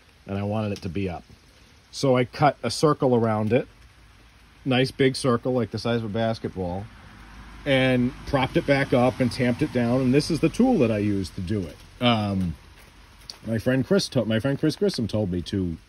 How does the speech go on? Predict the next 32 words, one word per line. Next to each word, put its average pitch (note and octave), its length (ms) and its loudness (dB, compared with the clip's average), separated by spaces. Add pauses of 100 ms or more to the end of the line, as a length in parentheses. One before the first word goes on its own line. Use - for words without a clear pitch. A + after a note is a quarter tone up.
do G2 160 0
it E2+ 100 -8
that F2 180 -8
way. D#2+ 240 -8 (480)
He D3+ 120 4
said C#3+ 180 4
to A#2 60 0
dig B2 180 2
it A#2 80 2
with A2 140 -4
a G2 40 -2
shovel, G#2 300 0
but, G2+ 260 -4
I G2+ 60 -6
mean, G2+ 180 0
this A2 160 -2
is G#2+ 80 -4
what G#2 140 -2
I G2 60 0
used. G2+ 340 0
He's G2+ 140 -2
the A2 60 -4
one G2 120 -2
who F#2 80 -2
told G#2 240 -4
me F#2+ 80 -4
how F#2 140 -6
to E2 80 -8
fix - 220 -10
the - 60 -12
plant. D#2+ 360 -8 (1080)
Um, B2+ 680 2